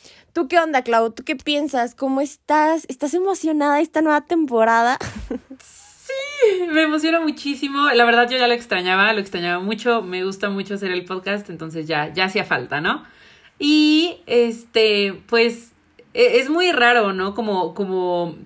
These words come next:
Speaker 2: que ya pasó un año y justo casi va a salir el año, porque me acuerdo que el episodio, el primer episodio, así, el primer ititititititito,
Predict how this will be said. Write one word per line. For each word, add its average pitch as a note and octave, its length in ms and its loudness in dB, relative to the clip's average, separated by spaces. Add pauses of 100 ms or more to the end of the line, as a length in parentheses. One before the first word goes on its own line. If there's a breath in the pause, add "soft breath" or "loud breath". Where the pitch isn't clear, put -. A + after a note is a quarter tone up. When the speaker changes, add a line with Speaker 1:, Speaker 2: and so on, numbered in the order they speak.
Speaker 2:
que G#3+ 100 -2
ya A#3 140 2
pasó C4 220 0
un B3+ 100 -2
año A#3 580 2
y G3+ 720 -2
justo D#4+ 520 0
casi G4 320 2
va F4+ 80 4
a F4 60 2
salir D#4 280 0
el D4 120 -2
año, B3 260 -2
porque G3+ 180 -4
me G#3 80 0
acuerdo B3 300 -2
que D#4 80 -4
el - 180 -8 (220)
episodio, G#3+ 580 -2
el G#3+ 140 -2
primer A3 200 -2
episodio, G3+ 380 -4
así, A3+ 140 0
el A3+ 80 -2
primer G#3+ 240 -6
ititititititito, A#3 1120 -8